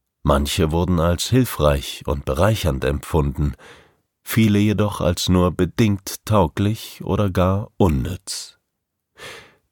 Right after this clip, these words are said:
Es ist davon auszugehen, dass all diese Hilfsangebote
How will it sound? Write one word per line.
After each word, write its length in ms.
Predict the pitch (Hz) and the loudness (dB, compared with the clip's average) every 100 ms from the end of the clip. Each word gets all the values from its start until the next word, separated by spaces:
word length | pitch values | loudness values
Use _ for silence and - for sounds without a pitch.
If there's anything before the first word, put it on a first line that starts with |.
| _ | _
Es 180 | 104 - | 0 2
ist 220 | 143 - | -2 0
davon 260 | 139 - 85 | 0 2 2
auszugehen, 800 | - 90 - 98 85 95 107 95 | 2 2 0 -2 2 2 2 2
dass 260 | 92 - - | 0 -2 -2
all 220 | 104 127 | 0 0
diese 240 | 127 92 90 | 0 2 2
Hilfsangebote 1120 | 85 107 - 65 76 67 73 71 71 64 | 2 0 0 0 0 0 0 0 -2 -4